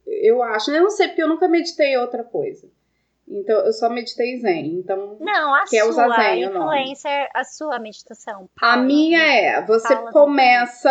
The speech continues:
Speaker 2: Meditação.
Speaker 1: prestando atenção no seu corpo, depois você presta atenção, aí você, né, depois que escaneou o corpo, assim, prestando atenção, você presta atenção na sua respiração, mas mais, é,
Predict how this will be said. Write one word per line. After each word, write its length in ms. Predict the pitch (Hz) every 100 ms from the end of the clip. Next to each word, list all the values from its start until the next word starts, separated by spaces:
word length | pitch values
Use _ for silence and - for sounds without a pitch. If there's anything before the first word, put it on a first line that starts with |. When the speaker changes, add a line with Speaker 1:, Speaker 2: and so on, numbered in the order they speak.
| 269
Speaker 2:
Meditação. 220 | 269 _ _ _ -
Speaker 1:
prestando 420 | 254 254 254 240
atenção 500 | 226 214 - 175 165
no 80 | 170
seu 240 | - 247
corpo, 880 | 254 294 269 262 277 - 339 392 415 - _ -
depois 460 | 240 247 247 240
você 240 | 240 233 208
presta 560 | - 220 220 - 254
atenção, 920 | 247 240 240 - 214 196 196 196 196 _ _ _ _ -
aí 240 | 202 202
você, 340 | 208 - - _ -
né, 300 | 214 240 247
depois 380 | 202 208 202
que 260 | - 208 - _ _ _ _
escaneou 680 | - - 247 233 226 202 214
o 40 | 214
corpo, 320 | 196 190 190
assim, 200 | 180 185
prestando 340 | 180 175 175
atenção, 500 | 170 185 190 208 208 - _ _ -
você 300 | 220 220 240
presta 380 | 240 226 220 226
atenção 380 | 214 214 - 208
na 120 | 202
sua 180 | 214 214
respiração, 720 | 208 214 208 196 - 196 196
mas 260 | 196 208
mais, 640 | 220 214 233 294 302 - _ _ _ - -
é, 420 | 220 202 196 190